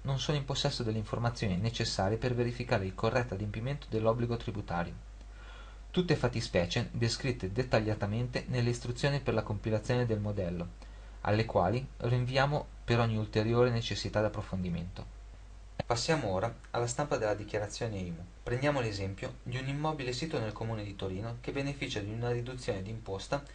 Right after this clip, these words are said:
in qualità di immobile sottoposto a vincolo storico-artistico e quindi soggetto a dichiarazione imu. Clicchiamo quindi sul nostro soggetto e su elenco dichiarazioni, dopodiché su più. Qui dovremo inserire il nostro comune di riferimento,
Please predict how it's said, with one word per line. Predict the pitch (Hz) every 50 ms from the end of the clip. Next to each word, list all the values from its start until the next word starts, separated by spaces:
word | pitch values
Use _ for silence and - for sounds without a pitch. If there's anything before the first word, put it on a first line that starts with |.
| - -
in | 117 117 117
qualità | 117 131 131 123 123 127 107 95
di | 101 107
immobile | 113 120 113 101 95 92 87 90
sottoposto | 90 - - - 135 120 - 110 101 - 98
a | 101
vincolo | 107 113 110 - - 92 92
storico-artistico | - - - 120 117 117 - 104 98 92 - 90 87 - - - - 143 143 - -
e | - 139 135
quindi | - 123 113 104 98 101
soggetto | - - 123 117 123 117 120 - 151 - -
a | - 131
dichiarazione | 135 147 - - 160 147 151 151 - 151 143 113
imu. | 95 90 85 87 95 - - - - - - - - - - - - - - - - - - - - -
Clicchiamo | - - 107 - - 123 120 113 117
quindi | - 120 117 107
sul | 98 - - 98
nostro | 98 101 - - -
soggetto | - - 98 90 90 92 85 87 87 - - 147 151 - - - - - - - - - - - - - - - - -
e | 110 117
su | - -
elenco | 147 147 160 156 151
dichiarazioni, | 127 123 123 127 127 123 120 - - - 82 80 82 90 92 - - - - - - - - -
dopodiché | - 110 104 120 123 127 135 135 - 160 165 170 175 - - - - - - - - - - - - - - - -
su | - - - 135 120
più. | - 98 87 85 - - - - - - - - - - - - - - - - - - -
Qui | - - 165 170 170 -
dovremo | 127 127 120 123 123 123
inserire | 120 120 - 120 107 92 92 92
il | 98 110
nostro | 117 117 - 123 120
comune | - 120 123 127 123 113
di | 104 104
riferimento, | 101 98 - - 92 90 87 87 85 82 87 95 - 139 147 -